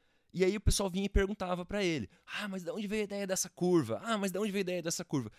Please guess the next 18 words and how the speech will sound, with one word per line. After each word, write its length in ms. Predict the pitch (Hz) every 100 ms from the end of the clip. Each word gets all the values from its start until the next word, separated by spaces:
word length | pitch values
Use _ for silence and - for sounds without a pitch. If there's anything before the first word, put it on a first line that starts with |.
| - -
Eu 80 |
fico 160 | 175 -
imaginando 380 | 208 156 160 175
que 100 | 170
numa 160 | 165
determinada 420 | 156 151 160 170 170
altura 240 | 160 156
do 40 | 143
campeonato 420 | 135 123 131 -
ele 60 | 139
perdeu 280 | 143 127
a 20 | 135
paciência. 720 | - - 139 127 - - 117 _ _ _ _
E 80 | -
daí 140 | 170 220
ele 140 | 220
chega 280 | - 208 190
assim, 360 | - 190 185